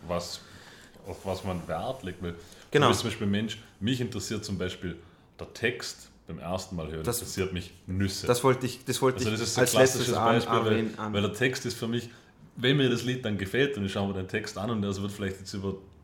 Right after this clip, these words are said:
Speaker 1: keine Ahnung, drüber singen, über Juden singen, oder man denkt, ah, schwierig.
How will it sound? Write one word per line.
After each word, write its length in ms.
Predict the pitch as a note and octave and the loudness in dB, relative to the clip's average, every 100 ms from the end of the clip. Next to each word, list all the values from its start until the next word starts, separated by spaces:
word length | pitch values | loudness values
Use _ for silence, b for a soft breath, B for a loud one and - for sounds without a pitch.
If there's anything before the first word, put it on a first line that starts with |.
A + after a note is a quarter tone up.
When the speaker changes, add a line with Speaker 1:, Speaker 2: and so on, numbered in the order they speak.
| - - - | -20 -20 -18
Speaker 1:
keine 180 | - F#2+ | -10 -4
Ahnung, 300 | G2+ G2 G2 | -2 -4 -6
drüber 220 | - G#2 | -8 -8
singen, 440 | G2 G#2+ G#2+ G2 - | -4 -4 -4 -6 -6
über 140 | F2+ F#2 | -6 -2
Juden 280 | G2+ C3+ C#3 | -2 -2 -2
singen, 280 | C3 C3 | 0 0
oder 100 | A2+ | 0
man 120 | G#2 G2 | 0 0
denkt, 200 | G2 A#2 | -2 -4
ah, 200 | - B2+ | -10 -8
schwierig. 340 | - C3+ D#3+ | -6 -6 -6